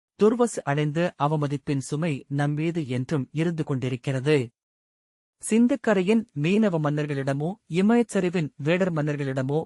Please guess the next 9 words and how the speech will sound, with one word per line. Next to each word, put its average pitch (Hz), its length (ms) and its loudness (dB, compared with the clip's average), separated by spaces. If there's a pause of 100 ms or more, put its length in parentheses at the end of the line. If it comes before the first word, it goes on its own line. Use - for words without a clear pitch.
நாம் 151 420 2
மன 180 420 0
உறவு 160 320 0
கொண்டால் 143 420 0
மட்டும் 170 540 -2
அந்த 156 460 0
இளிவரல் 175 500 2 (100)
இல்லாமலாகிவிடுமா 143 1200 0
என்ன? 131 460 -2